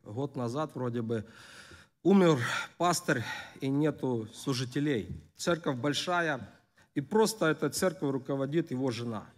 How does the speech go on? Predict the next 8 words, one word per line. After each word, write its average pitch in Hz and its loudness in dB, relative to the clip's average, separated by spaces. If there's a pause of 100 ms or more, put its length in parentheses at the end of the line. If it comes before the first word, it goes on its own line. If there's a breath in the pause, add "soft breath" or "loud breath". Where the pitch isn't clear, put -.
(200)
потому 113 -6
что 107 -8
нету 120 -4
почему-то 104 -8
ни 107 -4
диаконов, 131 -4
ни 107 -8
пастырей. 143 -8